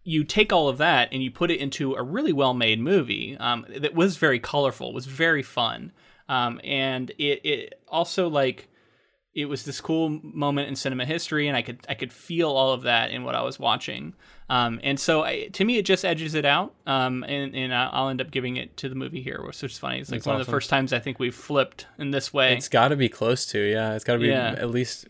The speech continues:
Speaker 2: one of the first times. So, uh, yeah, I, I mean, and I did wanna say, like, the, the cinema history that's going on here is, it's massive, and I'm, I'm
Speaker 1: Yeah.
Speaker 2: really happy to hear that you, that you engage with that in that way, and how it was, it was a fun journey that, um,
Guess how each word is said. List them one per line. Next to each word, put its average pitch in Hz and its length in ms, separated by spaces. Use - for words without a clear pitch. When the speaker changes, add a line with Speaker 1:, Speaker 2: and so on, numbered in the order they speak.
Speaker 2:
one 117 220
of 110 60
the 107 40
first - 280
times. 107 240
So, 123 360
uh, - 120
yeah, 127 420
I, 127 80
I - 20
mean, 127 160
and 120 140
I 127 100
did 131 120
wanna 120 220
say, 120 240
like, 107 280
the, 110 380
the 127 160
cinema 147 360
history 123 300
that's 107 180
going 110 340
on 110 200
here 107 340
is, 110 400
it's - 280
massive, 117 360
and 110 140
I'm, 113 180
I'm 120 140
Speaker 1:
Yeah. 117 60
Speaker 2:
really 127 180
happy 113 300
to 107 100
hear 110 240
that 107 140
you, 107 320
that 110 160
you 110 120
engage 110 380
with 117 100
that 113 140
in 113 120
that 113 120
way, 113 220
and 113 100
how 123 320
it 131 160
was, 131 460
it 127 60
was 131 200
a 135 60
fun 131 320
journey 120 300
that, 104 360
um, 104 520